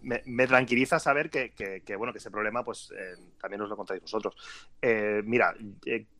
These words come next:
ha habido, por ejemplo, un caso en la eso en el cual, pues, el profe decide que en vez de dar una sesión de trabajo, da, da cinco sesiones. Entonces va, va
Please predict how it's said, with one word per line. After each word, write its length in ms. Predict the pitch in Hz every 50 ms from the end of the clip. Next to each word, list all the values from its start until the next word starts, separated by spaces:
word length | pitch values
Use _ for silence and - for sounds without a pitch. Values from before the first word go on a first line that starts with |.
| - -
ha 80 | 120
habido, 320 | 117 127 127 131 131 127 -
por 80 | 135
ejemplo, 260 | 131 - 131 123 127
un 60 | 123 123
caso 280 | 135 127 120 - 127
en 80 | 123 123
la 160 | 120 120 135
eso 220 | 143 135 - 156
en 80 | 135 123
el 140 | 107 101 -
cual, 260 | - 117 113 120 123
pues, 220 | - 127 117 -
el 140 | 117 104 98
profe 280 | - 120 123 110 - 131
decide 380 | 120 117 - - 135 131 135
que 80 | 127 113
en 60 | 104
vez 100 | 107 107
de 100 | 107 110
dar 240 | 113 113 107 107 - -
una 240 | - 139 131 127 117
sesión 400 | - - 117 - - 127 113 113
de 80 | 117 110
trabajo, 500 | 110 110 110 123 127 - - 160 165 _ - - - - - - _ _
da, 600 | 110 110 117 131 127 117 101 95 92 92 - -
da 220 | - 107 101 131 123
cinco 320 | - - 135 113 - 90
sesiones. 540 | - 98 90 - 131 131 113 90 - - - _
Entonces 480 | 104 95 - 113 104 - 117 107 101
va, 240 | 98 107 113 110 113
va 540 | - 113 107 110 110 110 110 107 107 113 -